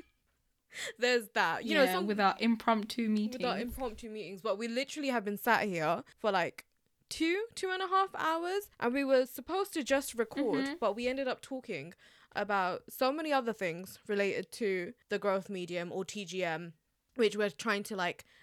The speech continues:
Speaker 1: make our little new cute nickname for T G M.
Speaker 2: I love that nickname. I
Speaker 1: It
Speaker 2: really
Speaker 1: is,
Speaker 2: do.
Speaker 1: it's cute, isn't it?
Speaker 2: So cool. Mm-hmm.
Speaker 1: But yeah, we've just been sat here, just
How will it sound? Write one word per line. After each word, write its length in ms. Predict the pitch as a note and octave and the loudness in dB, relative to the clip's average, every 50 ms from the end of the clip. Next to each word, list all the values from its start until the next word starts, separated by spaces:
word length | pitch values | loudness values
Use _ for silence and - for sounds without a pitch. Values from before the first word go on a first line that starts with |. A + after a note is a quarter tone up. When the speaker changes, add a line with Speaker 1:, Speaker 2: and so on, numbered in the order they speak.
| _ - | _ -8
Speaker 1:
make 300 | - G3 G3 F#3+ - - - - | -2 0 0 0 0 -2 -2 0
our 200 | G3 G3 F#3+ F#3 | 2 2 2 2
little 260 | F#3+ F#3+ C#3+ F#3 F#3+ | 0 0 -2 -2 -2
new 280 | F#3+ F#3+ F#3+ F#3 F#3 F#3 | -2 -2 -2 -4 -4 -6
cute 300 | - - - G#3+ F#3 D#3 | -6 -8 -6 -6 -6 -4
nickname 720 | G3 G3 - - F3 F#3+ F#3 E3+ E3+ F3 F#3+ A3 A#3 - _ _ | -4 -4 -6 -6 -6 -6 -4 -4 -4 -4 -6 -12 -14 -16 _ _
for 280 | - G3 F3+ F3 G3 A3 A3 - | -6 -4 -4 -4 -4 -6 -10 -12
T 180 | - - A3+ G3+ | -10 -8 -6 -6
G 160 | F3+ G3 F3 | -4 -6 -6
M. 280 | D#3+ F3 E3+ G3+ A#3 - - _ _ _ _ _ _ _ _ _ _ _ _ _ _ _ _ _ - | -6 -6 -8 -8 -12 -16 -18 _ _ _ _ _ _ _ _ _ _ _ _ _ _ _ _ _ 0
Speaker 2:
I 140 | G3 G3+ G#3 | 0 2 2
love 260 | G#3 G#3+ G3+ G3+ G#3 - | 4 4 2 2 0 -2
that 240 | - E3+ D#3+ E3+ F#3+ | -4 -2 -2 -2 -6
nickname. 720 | F#3+ F#3 F3+ - - - G3 F3+ G3 F#3+ G3+ G#3 G#3+ - _ - - | -8 -10 -10 -12 -12 -8 -8 -6 -6 -6 -8 -8 -10 -12 _ -8 -4
I 120 | A3 G3+ | -2 2
Speaker 1:
It 20 | G#3 | 2
Speaker 2:
really 160 | A3+ G3+ F3+ | 4 4 6
Speaker 1:
is, 260 | A3+ A3+ A3 G#3 G3+ - | 6 6 6 4 2 -2
Speaker 2:
do. 320 | - F#3 F3+ F#3 F#3+ A3 A#3 - _ _ _ _ _ _ - | -4 -4 -4 -4 -4 -6 -6 -10 _ _ _ _ _ _ -2
Speaker 1:
it's 220 | A3 A3 - - | -2 -2 -2 -4
cute, 320 | - - - B3+ A3+ F3 | -10 -6 -4 -2 0 0
isn't 160 | G#3+ G#3 G#3 G3 F3 | -2 -2 -2 -4 -2
it? 180 | E3+ D#3 - - | -2 -2 0 2
Speaker 2:
So 280 | - A#3 A3+ A3 G#3+ G#3+ | 4 6 6 6 4 2
cool. 500 | - - - G#3 G3 F#3+ F#3+ F3+ F#3+ G3 - - G#3+ | -2 -2 0 0 2 2 0 -2 -4 -6 -4 -2 0
Mm-hmm. 420 | A3 G#3+ A3 G#3+ G#3 G#3 G#3 A#3+ A#3+ A#3+ - _ _ _ _ _ | 0 2 2 0 0 0 0 -2 -4 -6 -12 _ _ _ _ _
Speaker 1:
But 200 | - G3 D3+ F#3 | -6 -6 -6 -6
yeah, 260 | G3 G3+ F#3+ G3 F#3+ F#3 | -4 -4 -2 -2 -2 -4
we've 220 | F3+ G#3 G#3+ F3 | -4 -6 -4 0
just 240 | A#3 B3 B3 B3 - | 0 0 0 -2 -6
been 180 | C4+ C4+ C4+ | -6 -6 -6
sat 300 | C4+ - - B3 A#3 - | -6 -4 0 0 0 0
here, 320 | A#3 G#3+ A3+ G3 F#3 F#3 F#3 | 0 -2 -2 -2 -2 -4 -4
just 260 | - G3+ - - | -6 -8 -10 -12